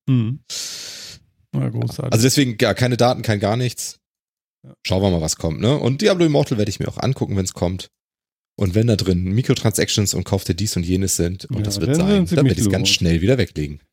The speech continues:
Speaker 1: Ja, also ich hätte das gerne, ich würde das gerne einfach, äh, für eine Summe bezahlen und dann würde ich gerne meine Ruhe haben. Das genieße ich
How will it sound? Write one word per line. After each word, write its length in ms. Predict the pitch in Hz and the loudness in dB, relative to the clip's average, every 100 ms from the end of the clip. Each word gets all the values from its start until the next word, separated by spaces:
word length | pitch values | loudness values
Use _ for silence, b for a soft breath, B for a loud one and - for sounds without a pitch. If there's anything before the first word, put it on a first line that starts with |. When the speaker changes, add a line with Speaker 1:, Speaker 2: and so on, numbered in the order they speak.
| - | -4
Speaker 1:
Ja, 160 | 113 - | -4 -2
also 160 | 120 139 | 0 0
ich 140 | 160 | 2
hätte 200 | 185 170 | 2 2
das 180 | 151 143 | 2 2
gerne, 220 | 147 135 147 | 0 0 0
ich 120 | - | -2
würde 140 | 190 | 0
das 140 | 156 - | 0 2
gerne 340 | 151 139 - | 2 2 2
einfach, 360 | 139 135 127 - | 0 0 -2 -2
äh, 340 | 131 127 127 | 0 0 -2
für 240 | 120 - | -6 -6
eine 240 | - 120 123 | -2 2 2
Summe 360 | 117 143 131 | 4 6 6
bezahlen 600 | 113 113 - 190 220 233 | 4 0 2 2 4 6
und 160 | 196 147 | 4 4
dann 320 | 151 147 147 | 0 0 -2
würde 140 | 135 127 | -2 -2
ich 60 | |
gerne 160 | 143 131 | 0 0
meine 220 | 127 123 | 2 0
Ruhe 320 | 123 156 107 | 0 0 0
haben. 220 | 110 110 | 0 0
Das 220 | 110 160 - | 2 2 2
genieße 360 | 170 175 151 | 4 4 2
ich 160 | 135 | -2